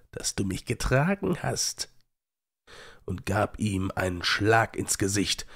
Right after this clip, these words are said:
daß er um und um taumelte. Hinter ihm drein aber rief aus den fünf Eichen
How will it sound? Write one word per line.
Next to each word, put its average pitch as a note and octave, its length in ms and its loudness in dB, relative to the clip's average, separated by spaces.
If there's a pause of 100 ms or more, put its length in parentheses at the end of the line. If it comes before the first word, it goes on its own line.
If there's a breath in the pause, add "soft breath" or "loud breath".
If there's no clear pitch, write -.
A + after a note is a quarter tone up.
(460 loud breath)
daß - 240 0
er - 300 -4
um C#3+ 280 12
und F#2+ 240 -2
um G2+ 200 2
taumelte. F2+ 680 2 (1300)
Hinter D3+ 360 4
ihm A2+ 220 -2
drein G2+ 600 4
aber G#2 320 2
rief C3+ 400 2
aus F#2+ 200 -2
den G2 200 -2
fünf - 420 4
Eichen A2+ 540 2